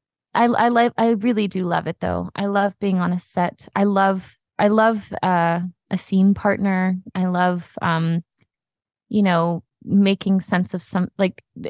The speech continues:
understanding a character and understanding, like, what makes someone else across from me in the scene,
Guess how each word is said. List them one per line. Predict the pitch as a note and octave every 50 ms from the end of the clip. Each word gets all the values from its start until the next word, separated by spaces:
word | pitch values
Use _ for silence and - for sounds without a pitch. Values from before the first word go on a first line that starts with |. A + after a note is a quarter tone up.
| - - -
understanding | - A3+ A#3+ A#3 A3+ A#3 - - - G#3 G#3 G3+ G3 G3
a | F#3 F#3+
character | _ - - G3 F#3 F#3+ F#3 - - F#3 F3+ F3+ F3+
and | - - F#3
understanding, | - - G3+ G3+ G3+ F#3+ - - F#3+ F3 F3 F3+ F3+
like, | E3+ E3+ - -
what | - E3+ -
makes | - F3+ E3 - - -
someone | - F#3+ F3 E3+ E3 D#3
else | - E3 E3 E3 - - -
across | - - - - D#3 D#3 - - -
from | - D#3+
me | D#3 D#3 D#3
in | D#3 D#3 D#3
the | D#3
scene, | - - - D#3+ D3+ D#3 D3+ D3+ D3 D3+